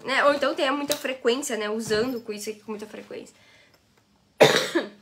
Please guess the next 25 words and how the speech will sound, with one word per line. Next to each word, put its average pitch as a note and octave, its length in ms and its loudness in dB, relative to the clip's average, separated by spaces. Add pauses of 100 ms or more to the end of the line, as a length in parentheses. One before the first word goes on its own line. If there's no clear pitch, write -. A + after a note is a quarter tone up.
(380)
Pra C#4 140 2
mim, C#4 180 0 (400)
se - 100 -10
eu C4+ 40 -10
for B3 160 -2
usar, C4+ 300 0
eu A#3+ 80 -4
vou A#3+ 100 -6
usar A#3+ 200 -4
uma A3+ 100 0
vez B3 140 -6
na A#3 120 -4
vida. A3 320 -8 (600)
Uma D#4+ 120 6
vez D#4 140 4
por D#4 200 -2
ano, G#3 220 4
então, A3+ 360 -6 (100)
né, - 100 -8
pra A#3 180 -8
mim A#3+ 120 -8
não A#3 100 -8
compensa - 460 -8
muito, - 260 -6
não. - 160 -8